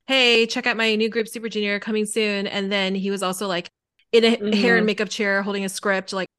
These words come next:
Speaker 1: on the set of a, of a music video, rather, holding a movie script, trying to, like, multitask. So it was just, like, a very hectic time for them. And then they debuted.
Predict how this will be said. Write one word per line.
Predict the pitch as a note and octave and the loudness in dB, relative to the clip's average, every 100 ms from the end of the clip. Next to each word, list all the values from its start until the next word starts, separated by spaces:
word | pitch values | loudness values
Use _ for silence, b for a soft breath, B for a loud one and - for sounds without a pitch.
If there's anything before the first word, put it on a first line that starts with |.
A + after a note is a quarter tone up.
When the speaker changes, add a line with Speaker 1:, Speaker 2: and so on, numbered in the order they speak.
| _ _ | _ _
Speaker 1:
on | G3 F#3 | -4 -4
the | |
set | F#3 F#3+ | -2 -4
of | F3+ | -4
a, | F3+ - | -4 -4
of | F3+ | -4
a | F3 E3+ | -4 -6
music | F3 F#3+ A#3+ B3 | -8 -4 -2 -2
video, | F#3+ F3 E3+ | -2 -2 -2
rather, | F3 E3 E3+ G3 _ _ _ | -2 -4 -4 -8 _ _ _
holding | A3 G#3+ | 0 2
a | G3+ | 2
movie | F#3+ G3 | 0 0
script, | G3 - G3 F#3+ - | -4 -2 -2 -2 -6
trying | G#3+ G3 | -4 -2
to, | |
like, | F#3+ F3+ | -2 -4
multitask. | F3 E3+ F3+ - D#3+ E3+ - - | -4 -6 -8 -8 -8 -8 -12 -16
So | - G3+ F#3 F#3 F#3 - _ _ _ | -10 -4 -4 -2 -6 -10 _ _ _
it | A3+ | 0
was | D4+ E4 | 0 0
just, | F4+ | 0
like, | D4 A3+ - _ _ | 0 0 -6 _ _
a | A3 G3+ _ _ | -6 -6 _ _
very | F#3 G#3+ A3+ | -4 0 0
hectic | G#3 F#3+ G3 F#3+ | 0 -2 -4 -8
time | - F3+ | -4 -4
for | F#3 A3 | -2 0
them. | A#3+ A3+ | 0 0
And | |
then | G3+ | 0
they | F#3+ F#3 | 0 -2
debuted. | F3+ F3 F3 F3 E3+ G3+ C4 | -2 -4 -4 -4 -4 -2 -4